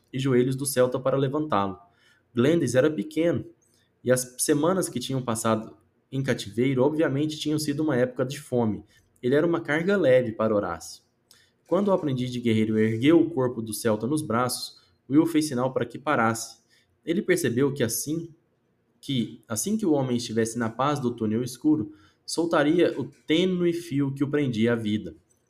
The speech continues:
E havia mais uma pergunta que Will precisava fazer. "Glendes",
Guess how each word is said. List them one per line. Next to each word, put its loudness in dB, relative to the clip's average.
E 0
havia 2
mais 0
uma 0
pergunta 0
que -2
Will 0
precisava -2
fazer. -2
"Glendes", -2